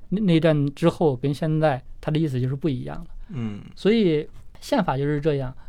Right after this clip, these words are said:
Speaker 1: 呃，一方面呢，所有的国家的宪法呢，其实都是在，呃，它发展的历史脉络的某一个阶段，啊，那么开始生成，开始演变。而且宪法的含义如何去理解它，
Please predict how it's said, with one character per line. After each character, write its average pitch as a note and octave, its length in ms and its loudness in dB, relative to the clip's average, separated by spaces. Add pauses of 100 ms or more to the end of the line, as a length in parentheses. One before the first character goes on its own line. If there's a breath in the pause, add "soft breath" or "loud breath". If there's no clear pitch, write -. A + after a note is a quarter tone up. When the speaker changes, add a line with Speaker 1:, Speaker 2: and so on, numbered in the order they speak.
(240 soft breath)
Speaker 1:
呃， C#3+ 280 -2
一 G#3 80 2
方 G3 180 2
面 F#3+ 180 2
呢， C3+ 300 -2
所 D#3+ 220 2
有 A3 160 4
的 C3+ 120 -2
国 C#3 140 -4
家 C#3+ 100 0
的 C#3 120 -2
宪 C3 260 -4
法 B2+ 140 -10
呢， D3+ 280 -12
其 - 160 -6
实 E3 120 -4
都 F3+ 180 0
是 F3 160 -2
在， C#3 260 0 (420 soft breath)
呃， C3 300 -8 (200)
它 D3+ 100 -4
发 E3 180 6
展 C#3 140 0
的 B2+ 80 -2
历 D#3 140 2
史 - 120 -6
脉 C#3 160 0
络 C#3+ 80 0
的 C#3+ 80 0
某 B2 160 0
一 A#2 120 -4
个 D3 100 2
阶 F3 180 4
段， F#3 220 0 (280)
啊， B2 260 -10
那 C3+ 100 -4
么 B2 100 0
开 D3 160 0
始 C3 120 -2
生 C#3 240 0
成， A#2+ 320 -4 (180 soft breath)
开 - 160 -6
始 C#3 140 -4
演 B2 200 -6
变。 B2+ 220 -6 (460 soft breath)
而 D3 180 6
且 C3 340 2 (240 soft breath)
宪 G3 320 6
法 A#2+ 200 -4
的 B2+ 340 -10
含 A#2+ 420 -2
义 F#3+ 280 0
如 C#3 160 2
何 D3+ 160 4
去 C#3+ 220 0
理 B2+ 220 2
解 F3 220 0
它， C3 240 -14